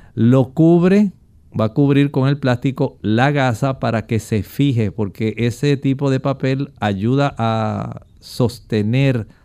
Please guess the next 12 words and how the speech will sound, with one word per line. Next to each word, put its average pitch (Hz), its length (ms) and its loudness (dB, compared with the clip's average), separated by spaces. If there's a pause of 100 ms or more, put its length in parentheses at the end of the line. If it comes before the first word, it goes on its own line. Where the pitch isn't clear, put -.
(160)
a 113 240 -2
aguantar 110 840 0 (280)
esa 120 320 -2
gasa 120 280 0
en 110 120 -2
su 113 180 -4
lugar 123 420 0 (640)
y 151 140 2
la 170 100 4
va 156 100 2
a 156 40 0
dejar 160 400 2